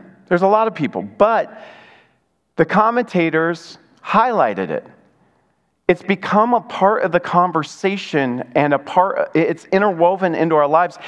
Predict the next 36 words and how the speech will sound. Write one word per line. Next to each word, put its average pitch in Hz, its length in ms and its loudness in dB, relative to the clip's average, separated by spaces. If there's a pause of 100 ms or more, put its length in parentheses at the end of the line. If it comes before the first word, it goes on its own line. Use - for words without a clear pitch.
(200)
and 151 100 2
it's - 160 -4
coming 190 360 0
out - 320 0
all 151 220 2
over 165 200 0
the 113 80 -6
place. - 440 -10 (960)
So 185 260 0
if - 120 -10
we're 214 140 4
feeling 214 320 0
hesitant 202 640 0
to 185 80 0
have 165 260 2
these 208 160 -6
conversations, 208 680 0
we 208 80 2
don't 214 180 2
need 208 180 0
to 226 60 0
be. 127 220 -4 (440)
Everyone 208 360 2
else 233 220 0
is 139 100 -12
having 120 300 0
them. 185 200 0 (600)
What 170 180 2
are 208 60 -2
you 202 60 -2
waiting 220 220 0
for? - 280 -4 (400)
Let's - 120 -20
get 190 140 0
started. 202 500 -2 (2500)
So 202 240 0